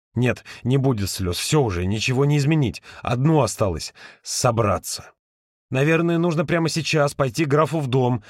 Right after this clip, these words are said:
Нужно потихоньку проникнуть в кабинет и все там перевернуть, но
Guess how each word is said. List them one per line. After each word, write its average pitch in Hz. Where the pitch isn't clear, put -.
Нужно 131
потихоньку 117
проникнуть 123
в -
кабинет 120
и 123
все 170
там 165
перевернуть, 170
но 139